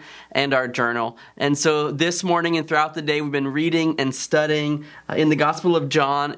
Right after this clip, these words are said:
chapter thirteen. Our focus passage for our time together right now is gonna be verses one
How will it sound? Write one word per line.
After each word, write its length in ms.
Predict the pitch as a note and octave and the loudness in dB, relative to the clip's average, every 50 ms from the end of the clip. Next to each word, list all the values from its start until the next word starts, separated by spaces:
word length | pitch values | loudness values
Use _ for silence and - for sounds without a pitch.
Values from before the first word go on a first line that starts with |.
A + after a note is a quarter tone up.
| - _ | -10 _
chapter 440 | - - D3+ C#3+ C#3 - - D3+ D3 | -2 0 2 2 2 0 -2 -2 -2
thirteen. 680 | C#3+ - - D3 D3 C#3+ - - E3 D#3 D3 C#3+ C#3+ C#3+ | -2 -2 -2 -2 -2 -2 -4 -4 -2 0 0 0 0 0
Our 180 | - C#3+ D3 D3 | 0 0 0 0
focus 580 | - - E3 E3+ G3 F#3 A3+ G3+ G3 - - | 0 0 0 0 0 0 -2 -2 -2 -2 -6
passage 800 | - - - F3 E3+ E3 - - F3 E3 D#3+ D#3+ D#3+ D3+ - - - - - - - - | -8 -8 -6 -4 -4 -4 -2 -2 0 0 2 0 0 -2 -6 -10 -12 -14 -16 -16 -16 -2
for 140 | - E3 D3+ | 0 2 2
our 80 | C#3+ | 2
time 280 | C#3+ - D#3 D3+ D#3+ D3 | 2 2 2 2 2 0
together 360 | E3+ D3+ D3+ D3 C#3+ D3 C#3 | 0 0 2 2 2 2 0
right 200 | C#3 C#3 C3+ F#2 | 0 0 -2 -2
now 300 | C#3+ C3+ B2+ A#2+ A#2+ - | -2 -2 0 0 -2 -4
is 160 | - C#3+ C3+ - | -4 -6 -6 -2
gonna 160 | D#3+ C#3+ C#3 | -2 0 0
be 100 | C#3+ C#3 | 0 0
verses 400 | B2 C#3 C3+ C3+ - C3+ A#2+ B2+ | 0 -2 -4 -4 -6 -10 -10 -6
one 380 | C3+ C#3+ D3 D3 D3 D3 D3 | -2 -2 0 0 -2 -4 -6